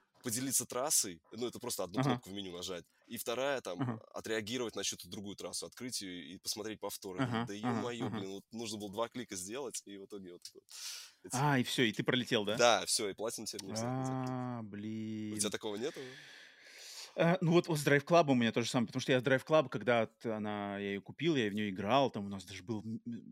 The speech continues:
Speaker 2: с друзьями клуб свой, там всё как бы,
Speaker 1: Мгм.
Speaker 2: зна-, ну, то есть всё прямо
Speaker 1: Ага,
Speaker 2: вот,
Speaker 1: ага,
Speaker 2: прямо
Speaker 1: по
Speaker 2: как
Speaker 1: хардкору,
Speaker 2: Drive
Speaker 1: ага.
Speaker 2: Club задумывался, с
Speaker 1: Ага, ага.
Speaker 2: клубом, мы там чё-то с кем-то соревновались, у нас какие-то были ивенты, чё-то тоже какие-то призрачных, призрачные машины побеждали.
Speaker 1: Да-да-да.
Speaker 2: А потом в какой-то момент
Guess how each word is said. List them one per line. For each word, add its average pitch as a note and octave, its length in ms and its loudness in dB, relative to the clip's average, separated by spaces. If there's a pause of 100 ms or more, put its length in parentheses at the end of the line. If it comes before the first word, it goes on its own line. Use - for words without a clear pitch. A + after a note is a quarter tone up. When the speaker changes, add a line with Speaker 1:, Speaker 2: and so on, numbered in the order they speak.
Speaker 2:
с G#2+ 100 -14
друзьями A2 460 2
клуб C#3 420 -2
свой, A#2+ 480 4
там G2+ 220 -2
всё A#2+ 240 -2
как A#2+ 120 4
бы, G2+ 60 0
Speaker 1:
Мгм. - 20 -2
Speaker 2:
зна-, A2+ 120 4
ну, B2 140 4 (100)
то D3 100 4
есть A#2+ 120 2
всё D#3 220 6
прямо A#2+ 300 6
Speaker 1:
Ага, - 20 6
Speaker 2:
вот, G#2+ 260 2
Speaker 1:
ага, A2+ 40 2
Speaker 2:
прямо B2 140 8
Speaker 1:
по A2 120 4 (100)
Speaker 2:
как A#2+ 200 4
Speaker 1:
хардкору, - 0 -
Speaker 2:
Drive B2+ 200 6
Speaker 1:
ага. - 40 -4
Speaker 2:
Club D#3 160 10
задумывался, C3 720 6
с - 160 -6
Speaker 1:
Ага, A2+ 260 2
ага. D3+ 220 6
Speaker 2:
клубом, C3+ 120 4
мы C3 140 0
там C3 140 2
чё-то C3+ 200 -4
с - 80 -8
кем-то C3+ 240 -4
соревновались, B2+ 840 0
у B2+ 40 -6
нас A#2 80 -10
какие-то - 300 -10
были A#2+ 220 -4
ивенты, A2+ 580 -2
чё-то - 260 -14
тоже A2+ 200 -4
какие-то - 340 -6 (340)
призрачных, A#2+ 460 -4 (140)
призрачные A#2+ 360 -6
машины A#2+ 320 -2
побеждали. G#2 500 -2
Speaker 1:
Да-да-да. F#2+ 560 -8 (420)
Speaker 2:
А A#2+ 80 -2
потом C#3 340 2
в - 80 -10
какой-то C#3 340 -2
момент C3 500 0